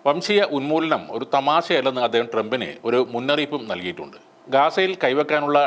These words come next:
ഡൊണാൾഡ് ട്രംപിന്റെ തീരുമാനം അമേരിക്കയിൽ ഉണ്ടാക്കിയ പ്രതിഷേധം ഇപ്പോൾ പുതിയ വഴിത്തിരിവിൽ എത്തി നിൽക്കുകയാണ്. പ്രതിഷേധം കനത്തതിനെ തുടർന്ന് ഗാസയിലേക്ക് സൈന്യത്തെ അയക്കില്ലെന്ന് ട്രംപിനെ വ്യക്തമാക്കേണ്ടി വന്നെങ്കിലും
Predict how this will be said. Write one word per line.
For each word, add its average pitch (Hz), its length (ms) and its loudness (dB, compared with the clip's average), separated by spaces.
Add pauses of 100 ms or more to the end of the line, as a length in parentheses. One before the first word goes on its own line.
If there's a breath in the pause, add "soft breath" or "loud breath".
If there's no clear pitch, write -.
ഡൊണാൾഡ് 131 280 0
ട്രംപിന്റെ 131 380 -2
തീരുമാനം 113 420 -2 (560 loud breath)
അമേരിക്കയിൽ 165 460 2
ഉണ്ടാക്കിയ 127 340 2 (100)
പ്രതിഷേധം 127 460 0 (100)
ഇപ്പോൾ 110 180 -2 (120)
പുതിയ 139 320 2 (100)
വഴിത്തിരിവിൽ 135 460 0 (100)
എത്തി 101 180 -6
നിൽക്കുകയാണ്. 82 440 -8 (400)
പ്രതിഷേധം 165 440 2 (120)
കനത്തതിനെ 156 440 2
തുടർന്ന് 117 300 2 (300)
ഗാസയിലേക്ക് 156 580 2
സൈന്യത്തെ 165 480 2 (140)
അയക്കില്ലെന്ന് 127 540 0 (280)
ട്രംപിനെ 139 360 0 (120)
വ്യക്തമാക്കേണ്ടി 135 640 0
വന്നെങ്കിലും 104 380 -2